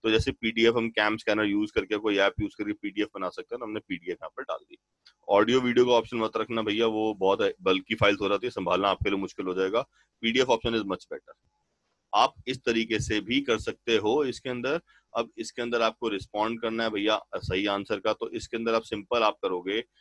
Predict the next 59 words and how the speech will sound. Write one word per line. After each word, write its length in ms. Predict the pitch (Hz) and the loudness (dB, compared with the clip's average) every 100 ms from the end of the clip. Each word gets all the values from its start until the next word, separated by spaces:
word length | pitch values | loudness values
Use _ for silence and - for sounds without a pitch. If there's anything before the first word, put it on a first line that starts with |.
| _ - | _ -8
जैसे 180 | 90 | -6
भैया 240 | 98 98 104 | -2 2 2
आपका 220 | 98 110 | 2 -4
कितने 280 | - - 113 | -6 -6 -2
marks 200 | 107 104 | 0 0
paper 200 | 101 101 | -4 -6
बन 180 | 95 98 | -8 -4
गया, 120 | 113 | -2
एक, 280 | 98 98 90 | -2 -4 -6
दो, 300 | 95 98 101 | -6 -6 -6
तीन, 400 | - 92 95 101 | -10 -12 -12 -12
चार, 340 | - 92 95 | -8 -4 -4
पाँच, 400 | 92 95 95 95 | -8 -10 -10 -12
छः, 200 | - 90 | -12 -14
सात, 240 | 87 87 87 | -10 -12 -8
आठ, 120 | 85 - | -10 -8
नौ, 180 | 92 78 _ _ _ 92 | -10 -10 _ _ _ -10
नौ 340 | 98 113 123 | -2 0 0
marks 300 | 120 113 110 | 2 0 -2
का 60 | 113 | -4
मेरा 140 | 107 | -4
paper 280 | 101 98 95 | -4 -4 -4
बन 200 | 87 85 | -6 -6
गया, 140 | 101 151 _ _ _ - | -6 -8 _ _ _ -6
तो 60 | 110 | -6
ये 40 | |
पूरा 280 | 113 127 135 | -2 2 4
paper 240 | 117 104 | 2 -2
बन 200 | 95 90 | -4 -4
गया 100 | 101 | -4
नौ 180 | 101 92 | -2 -2
marks 260 | 95 92 - | 0 -2 0
का, 200 | 139 175 - _ _ _ | 0 0 -6 _ _ _
ठीक 180 | - 98 | -6 0
है। 140 | 135 160 - _ _ 80 | 0 0 -10 _ _ -2
और 600 | 90 92 92 95 95 - | 2 2 2 0 0 -2
इसका 260 | 101 - 120 | -6 -2 0
answer 520 | 110 110 113 135 143 | 0 0 4 4 4
जो 200 | 117 110 | 2 2
है 260 | 107 117 | 4 2
तभी 320 | 123 107 104 113 | 2 0 0 0
दूंगा 240 | 113 120 | 0 2
जब 140 | 113 | 2
मैं 220 | 107 104 92 | 2 0 0
manual 360 | 87 92 117 | -2 0 2
करूंगा, 340 | 123 117 123 117 | 2 2 0 -2
क्योंकि 280 | - 98 | -4 -6
मैंने 200 | 101 101 | -4 -2
क्या 140 | 98 110 | 0 0
decide 280 | 110 117 107 | 0 -2 -2
किया, 140 | 113 | -2
manual 340 | 107 104 123 | 0 2 2
decide 280 | 123 123 117 | 0 0 -2
किया 140 | - 123 | 0 -2
हुआ 100 | 170 | -2
ना 60 | |
इसके 160 | 190 151 | -4 -4
अंदर। 160 | 123 | -4
तो 220 | 113 101 | -4 -8